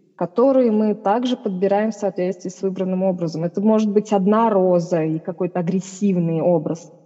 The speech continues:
Это может быть букет тюльпанов и пеньюар. Это может быть веточка лилии или венок на голову из гипсофилы.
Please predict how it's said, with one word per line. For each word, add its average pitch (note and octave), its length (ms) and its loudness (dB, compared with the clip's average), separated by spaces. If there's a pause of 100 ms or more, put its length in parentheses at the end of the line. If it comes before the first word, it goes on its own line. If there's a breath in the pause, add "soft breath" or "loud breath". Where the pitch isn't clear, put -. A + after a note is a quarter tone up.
(240)
Это E3 200 0
может A3+ 240 4
быть A#3 180 6
букет B3 360 2
тюльпанов G#3 840 0 (340)
и G#3 120 0
пеньюар. F3+ 680 0 (520 soft breath)
Это F#3 260 -2
может A#3 320 2
быть A3+ 260 -2
веточка A#3+ 640 0
лилии G#3 600 2
или A3 280 2
венок A3+ 480 4
на G#3+ 160 2
голову G#3 520 4
из G3 140 0
гипсофилы. F#3+ 960 -4